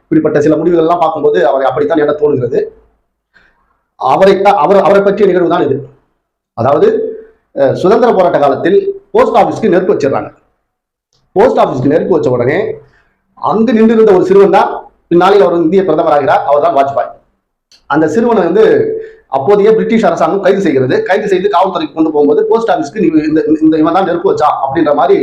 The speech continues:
குற்றம் சாட்டும் போது அவர் அதுக்காக சிறைக்கும் போகிறார். பின்ன-, பின்னாலே தெரிய வருகிறது, அவரே சொல்றாரு, "நான் போஸ்ட் ஆபீஸ்க்கு எந்த ஒரு தீயும் வைக்கல, அந்த நெருப்பு எரியறதை நான் நின்னு வேடிக்கை பார்த்தேன்" அப்படின்னு வாஜ்பாய் அவர்களே பதிவு செய்திருக்கிறார்.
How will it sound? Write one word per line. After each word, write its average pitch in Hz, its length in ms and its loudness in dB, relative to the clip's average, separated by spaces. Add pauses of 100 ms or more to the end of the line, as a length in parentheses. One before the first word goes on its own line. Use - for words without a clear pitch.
(480)
குற்றம் 190 220 -2
சாட்டும் 139 240 0
போது 131 200 0 (360)
அவர் 170 160 0
அதுக்காக 170 280 0
சிறைக்கும் 190 360 0
போகிறார். 170 380 0 (360)
பின்ன-, 190 260 2
பின்னாலே 208 340 2
தெரிய 202 180 4
வருகிறது, 170 580 0
அவரே 185 240 0
சொல்றாரு, 175 540 0
"நான் 160 200 -2
போஸ்ட் 190 180 -2
ஆபீஸ்க்கு 170 300 -2
எந்த 165 100 2
ஒரு 165 160 -2
தீயும் 180 260 -2
வைக்கல, 147 260 0 (540)
அந்த 120 180 -2
நெருப்பு 220 280 2
எரியறதை 190 320 2
நான் 196 120 0
நின்னு 185 180 2
வேடிக்கை 180 300 0
பார்த்தேன்" 139 240 -2
அப்படின்னு 165 380 -2
வாஜ்பாய் 165 280 0
அவர்களே 151 280 0
பதிவு 170 220 -2
செய்திருக்கிறார். 139 480 -2